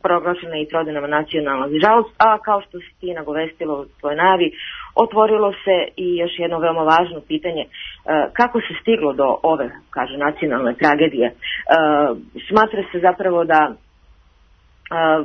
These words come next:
država nije reagovala na pravi način u pravom trenutku. Kažu da nema, da nikad nije postao plan za evakuaciju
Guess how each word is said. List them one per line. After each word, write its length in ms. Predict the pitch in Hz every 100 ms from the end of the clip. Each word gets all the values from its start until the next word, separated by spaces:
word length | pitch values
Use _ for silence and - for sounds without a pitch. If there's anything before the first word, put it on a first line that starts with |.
| -
država 420 | 175 190 202 185
nije 220 | 202 180
reagovala 720 | 139 139 131 123 120 113 85 - - -
na 140 | 120 151
pravi 280 | 175 156 147
način 440 | 147 151 151 147
u 220 | 147 143 135
pravom 340 | 147 139 135
trenutku. 720 | 139 143 110 113 - 135 120 82 - - - 160
Kažu 260 | 226 220 196
da 100 | 202
nema, 460 | 196 190 180 160 165
da 80 | 185
nikad 240 | 196 175
nije 140 | 170
postao 440 | 165 165 - 160 151
plan 360 | 190 180 131 120
za 60 | 123
evakuaciju 880 | 127 123 143 135 135 151 131 -